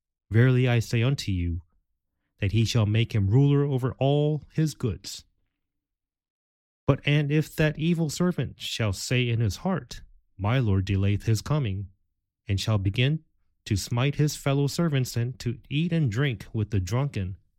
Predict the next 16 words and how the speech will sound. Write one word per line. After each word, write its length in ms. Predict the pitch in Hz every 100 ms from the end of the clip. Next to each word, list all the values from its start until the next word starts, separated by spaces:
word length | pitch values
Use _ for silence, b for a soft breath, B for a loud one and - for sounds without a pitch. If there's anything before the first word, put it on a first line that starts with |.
| _ _ _ _ _ _ _ _ _ _
the 60 | 104
Lord 260 | 101 110 110
of 140 | 92
that 200 | 107 104
servant 360 | - 135 135 131
shall 220 | - 123
come 340 | - 147 143
in 100 | 127
a 60 | 101
day 460 | 90 123 123 98
when 280 | 95 101 107
he 260 | 98 131 120
looketh 440 | 113 131 98 -
not 260 | 98 113 110
for 220 | 135 127
him, 240 | 98 92